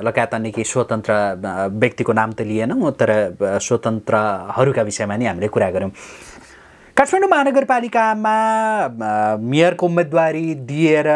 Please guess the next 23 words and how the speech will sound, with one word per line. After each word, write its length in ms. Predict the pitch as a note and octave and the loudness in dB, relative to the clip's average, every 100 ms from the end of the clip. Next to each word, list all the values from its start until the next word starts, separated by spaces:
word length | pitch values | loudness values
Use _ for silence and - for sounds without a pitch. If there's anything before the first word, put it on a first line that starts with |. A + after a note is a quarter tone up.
| D3+ D3+ D3 | 2 0 -2
मेयर 320 | B2 B2+ C#3+ | -2 0 0
पद 260 | C3+ C#3 B2 | 2 -2 -2
जितेका 520 | A2+ C#3 D3 C#3+ C#3+ | -8 -4 -2 2 0
बालेन 460 | B2 A2 B2+ C#3 D3 | 0 0 2 0 -4
शाहको 500 | - C3+ C3 - B2 | -6 -4 -4 -4 -8
प्रारम्भिक 800 | - D3 C#3 C#3 C#3 B2+ C3 - | -2 0 0 -2 -8 -8 -8 -4
काम 480 | C3+ C3+ C3 B2+ B2+ | -2 0 -2 -4 -8
का, 500 | B2+ - C#3 C3 A#2+ G2+ A2+ A2+ | -8 0 0 0 -6 -6 -6 -2
को 300 | - B2+ A2+ - - - | 0 0 0 -10 -20 0
तरिकाका 680 | D#3+ D3 C#3 C3 B2 A#2+ A#2+ | 2 2 2 2 2 -2 -4
विषयमा 600 | A#2 A#2+ A#2+ F2 F2 B2+ - - - F3 | -2 -2 -2 -2 -2 -4 -4 -20 -2 2
यहाँको 220 | B3+ A3 | 2 0
टिप्पणी 540 | - - G#3+ - E3 | -6 -2 -2 0 0
के 160 | D3 C3 | 0 -2
छ 100 | - | -2
र 160 | - | -2
बालेन 400 | C#3 C#3 C3 E3+ | 0 0 0 0
शाहलाई 460 | F3+ - A#2 G#2+ C3 - _ | -2 -2 -2 -2 -6 -10 _
यहाँको 220 | B2 A#2 A#2+ | -4 -4 -4
सुझाव 360 | - G#2+ G2 | -2 0 0
के 180 | - G2 | -2 -8
छ? 100 | - | -4
मैले, 260 | A2+ A2+ | -2 -2